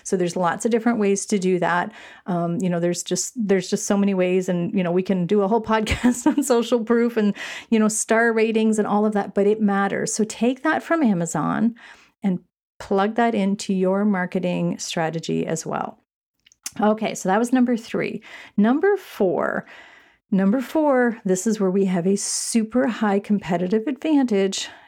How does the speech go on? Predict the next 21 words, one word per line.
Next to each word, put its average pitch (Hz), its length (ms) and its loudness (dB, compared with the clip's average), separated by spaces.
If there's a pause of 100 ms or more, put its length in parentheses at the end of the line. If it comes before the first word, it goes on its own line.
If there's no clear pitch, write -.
(120)
and 180 460 0
Amazon 214 460 2
does 196 200 0
this 214 220 0
really 214 280 2
well, 220 520 2 (360)
and 180 120 0
we 180 100 -2
can 214 200 4
do 208 220 2
it 214 240 -2 (400)
better. 185 560 2 (520)
It's 196 160 -2
called 208 240 -2
suggestive 180 680 0
selling. 156 640 -4 (200)
Amazon 226 480 2
does 202 220 0
suggestive 180 640 -2
selling 175 440 -4
so 190 720 0